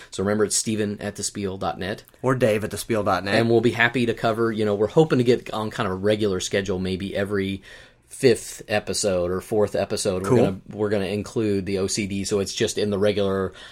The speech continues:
Speaker 1: lineup, so you'll know when to anticipate the next segment of the O C D. So here we go. Dimitri Blondell from, uh, Gainesville, Florida.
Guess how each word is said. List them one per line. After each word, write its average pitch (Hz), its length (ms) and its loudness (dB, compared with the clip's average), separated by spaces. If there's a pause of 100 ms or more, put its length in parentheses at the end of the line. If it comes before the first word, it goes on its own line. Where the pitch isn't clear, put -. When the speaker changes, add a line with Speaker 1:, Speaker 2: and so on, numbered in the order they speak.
(220)
Speaker 1:
lineup, 110 580 2
so 101 240 2
you'll 95 260 0
know 104 320 4
when 101 200 4
to 95 100 2
anticipate 92 560 -4
the 98 80 -6
next 90 320 -2
segment 87 420 -4
of 85 160 -4
the 87 120 -4
O 85 80 -4
C 87 240 -6
D. 87 300 -6 (240)
So 127 260 10
here 165 160 6
we 156 80 6
go. 101 320 4 (280)
Dimitri 151 440 4
Blondell 131 580 6
from, 98 360 0
uh, 95 160 -2
Gainesville, 127 420 4
Florida. 104 480 6